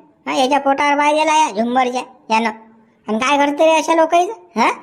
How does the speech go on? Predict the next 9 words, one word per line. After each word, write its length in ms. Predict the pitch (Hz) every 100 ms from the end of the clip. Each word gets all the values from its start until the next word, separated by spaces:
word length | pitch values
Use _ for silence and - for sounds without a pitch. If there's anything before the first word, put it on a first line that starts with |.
| - _ _ -
आपण 240 | 214 262
वाचवायला 420 | 254 254 285 277
जा 80 | 262
आणि 180 | 269 254
हे 80 | 277
आपल्याच 280 | 294 330 302
गच्चीवर 300 | 285 285 269
पाय 180 | 262 262
देतात. 240 | 262 269